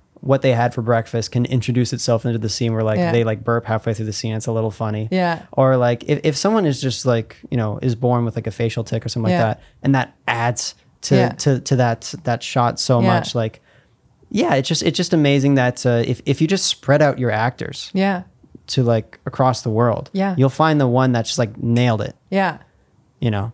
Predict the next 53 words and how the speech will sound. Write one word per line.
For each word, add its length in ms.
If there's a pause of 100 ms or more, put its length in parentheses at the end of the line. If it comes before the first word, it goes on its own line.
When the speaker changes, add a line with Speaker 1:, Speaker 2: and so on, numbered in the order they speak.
Speaker 1:
where 160
it's 140
Speaker 2:
Totally. 120
Speaker 1:
like, 160
people 220
don't 80
have 140
to 60
bend 200
themselves 380
to 40
the 80
role. 420
Like, 240
it's 200
Speaker 2:
They 80
Speaker 1:
just, 220
Speaker 2:
just 100
are. 500
Speaker 1:
you 80
just 180
take 160
a 40
moment 280
to 60
think 220
about 260
it, 60
and 120
then 120
some 180
people 380
clicks 420
instantly, 400
and 100
that's 160
what 100
you 60
see 140
on 140
TikTok 360
Speaker 2:
Yeah. 140
Speaker 1:
is, 60
like, 160
you 80
get 100
people 220
that 160
suddenly 260
shoot 320
up 220
in 80
popularity. 640